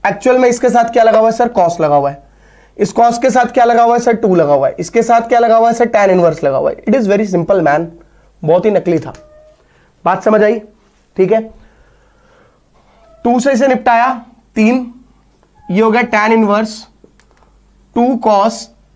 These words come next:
पाई by थ्री। सर cos सिक्सटी की वैल्यू तो बचपन से पढ़ते हुए आए अपन,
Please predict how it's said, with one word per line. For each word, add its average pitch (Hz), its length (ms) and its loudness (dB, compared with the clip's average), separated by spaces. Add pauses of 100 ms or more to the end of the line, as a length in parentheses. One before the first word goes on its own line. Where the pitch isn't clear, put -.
(100)
पाई 196 160 2
by 202 220 0
थ्री। 143 260 -8 (840)
सर 247 420 -2
cos 247 460 0 (400)
सिक्सटी - 540 -2
की 247 140 2
वैल्यू 208 600 0 (120)
तो 202 400 2
बचपन 151 340 -6
से 220 100 -8
पढ़ते 226 260 -6
हुए 226 80 0
आए 220 100 -2
अपन, 208 220 -10